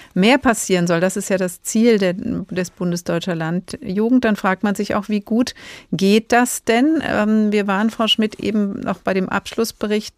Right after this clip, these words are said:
Zukunftskommission Landwirtschaft, der zweitausendeinundzwanzig vorgelegt wurde, und Sie arbeiten weiter in dieser Zukunftskommission mit.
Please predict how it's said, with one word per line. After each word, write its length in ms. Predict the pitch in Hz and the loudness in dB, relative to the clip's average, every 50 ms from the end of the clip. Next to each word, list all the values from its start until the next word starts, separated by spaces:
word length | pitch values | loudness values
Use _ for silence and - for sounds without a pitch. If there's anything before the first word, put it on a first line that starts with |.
| _ - | _ -6
Zukunftskommission 880 | - 240 233 - 214 - - - - 226 202 196 196 - - 196 190 190 | -4 -4 -2 -2 -4 -4 -6 -6 -4 -2 0 0 -2 -2 -4 -4 -2 -2
Landwirtschaft, 680 | 180 175 175 190 - - 220 214 - 226 226 214 - - | 0 0 -2 -2 -2 -4 -4 -4 -2 -4 -4 -4 -4 -4
der 220 | 202 196 190 190 | -2 -2 -2 -2
zweitausendeinundzwanzig 1000 | - 202 190 185 185 180 180 - 175 170 175 180 175 - 175 175 180 - 175 - | -4 -4 -2 -2 -2 -2 -2 -2 -2 -2 -2 -2 -4 -4 -6 -6 -6 -8 -12 -12
vorgelegt 540 | - - - 175 175 190 202 208 208 - - | -8 -6 -4 -4 -2 -2 -2 -4 -4 -2 -2
wurde, 180 | 214 214 220 | -2 0 0
und 140 | 208 208 202 | 0 0 -2
Sie 160 | - 208 202 | -2 0 0
arbeiten 400 | - 202 202 196 190 - 196 190 | 0 0 2 0 0 0 -2 0
weiter 280 | - 220 269 269 254 190 | 2 2 2 2 0 0
in 120 | - 180 | 0 -2
dieser 240 | 180 180 185 180 175 | -2 -2 -2 -2 -2
Zukunftskommission 1080 | - - 214 - - 190 190 - - - - 185 180 180 175 - - 175 175 175 170 | -4 -8 -12 -8 -6 -6 -6 -6 -8 -8 -4 -2 -2 -4 -4 -6 -6 -4 -2 0 2
mit. 300 | 180 202 262 339 - - | 4 2 2 2 -2 -8